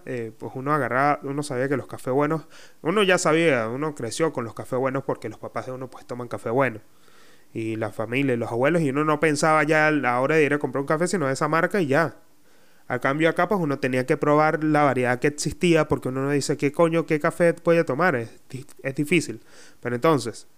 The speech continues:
el café torrado es el café donde compensan el grano deficiente y el peor grano que han sacado de la cosecha para poder hacer un café económico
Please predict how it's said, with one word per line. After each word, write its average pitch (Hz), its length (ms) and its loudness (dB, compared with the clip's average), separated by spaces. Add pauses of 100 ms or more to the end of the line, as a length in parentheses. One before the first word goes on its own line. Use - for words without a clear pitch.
(200)
el 120 140 -10
café 113 200 -4
torrado 147 440 2
es 131 60 -6
el 143 60 -4
café 156 440 -2 (180)
donde 160 400 0
compensan 139 640 -6
el 117 100 -8
grano 147 380 -2
deficiente 151 800 -4 (340)
y 127 80 -4
el 113 140 -2
peor 131 320 -2
grano 156 340 2
que 120 220 -6
han 131 220 -6
sacado 151 360 2
de 143 60 2
la 143 100 2
cosecha 160 560 -2 (360)
para 147 340 2
poder 123 240 -2
hacer 143 360 -2 (380)
un 143 160 -8
café 147 480 -2 (1000)
económico 180 920 -2